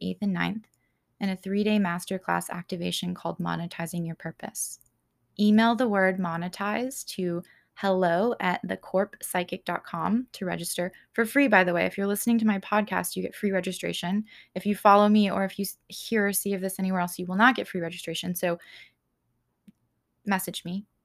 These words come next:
email me, <laughs> or join the T C P Exclusives community on Mighty Networks to tap into this, plus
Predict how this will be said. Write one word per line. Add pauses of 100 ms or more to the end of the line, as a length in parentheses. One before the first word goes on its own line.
(100)
email
me, (560)
<laughs>
or
join
the
T
C
P
Exclusives
community
on
Mighty
Networks
to
tap
into
this, (320)
plus